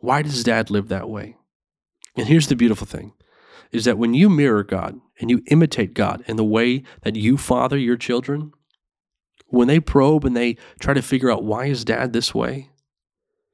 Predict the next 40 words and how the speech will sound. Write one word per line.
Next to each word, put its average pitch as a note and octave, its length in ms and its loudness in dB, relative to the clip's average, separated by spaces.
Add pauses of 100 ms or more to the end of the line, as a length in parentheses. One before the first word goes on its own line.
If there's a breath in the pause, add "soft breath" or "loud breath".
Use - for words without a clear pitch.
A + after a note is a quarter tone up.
(640)
you C3 160 2
get C#3+ 160 2
to C3 80 0
just A#2+ 240 -2
point G#2+ 240 -2
them G2 180 -4
to G2 80 -6
him. F#2+ 280 -12 (1600)
And A#2+ 100 -2
there's C3 180 0
no D3 180 2
better A#2 200 0
place G2+ 320 -6
to G#2 100 -8
point G2+ 240 -6
your G2+ 120 -10
children - 420 -8 (680)
than G#2 180 -2
to C3 100 0
God. C#3 340 -2 (720)
And B2 180 2
that's D#3+ 320 2
what D3+ 160 4
we're C3 140 0
doing. A2+ 480 -4 (240 loud breath)
It's - 140 -10
been C3 200 2
said D3+ 220 2
on C#3+ 60 2
this B2 140 0
podcast A#2+ 680 -4
multiple A#2+ 420 -4
times A2+ 360 0
in A2+ 60 -4
the G#2 80 0
past. - 460 -8 (1040 soft breath)
We C3+ 280 4
are B2+ 100 2
raising A#2 420 -2
disciples. G2+ 720 -4